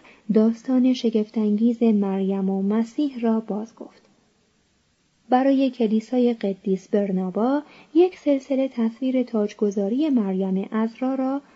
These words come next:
با قدیسان گوناگون استادانه نقاشی کرد. مریم همچنان همان دختر مهربان و زیبارویی است که بوتیچلی در نگارخانه فرالیپو کشیده بود. اندکی بعد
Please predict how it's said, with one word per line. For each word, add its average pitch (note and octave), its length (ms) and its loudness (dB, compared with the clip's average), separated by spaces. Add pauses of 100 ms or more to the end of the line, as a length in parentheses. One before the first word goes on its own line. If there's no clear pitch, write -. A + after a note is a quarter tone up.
(140)
با G#3 160 4
قدیسان A3 800 0
گوناگون A3+ 840 2
استادانه F#3 600 -2
نقاشی F#3+ 540 -4
کرد. - 360 -20 (920)
مریم A3 520 2 (260)
همچنان C4 680 0
همان B3+ 500 2
دختر A3+ 420 0
مهربان G#3 840 2
و A3 140 4
زیبارویی G3+ 640 0
است - 220 -8
که G3+ 260 -2 (320)
بوتیچلی B3+ 720 -2
در A#3 260 0
نگارخانه A3 840 2
فرالیپو G3 720 -4
کشیده - 460 -8
بود. - 280 -14 (1500)
اندکی G3 440 -2
بعد B3 420 -2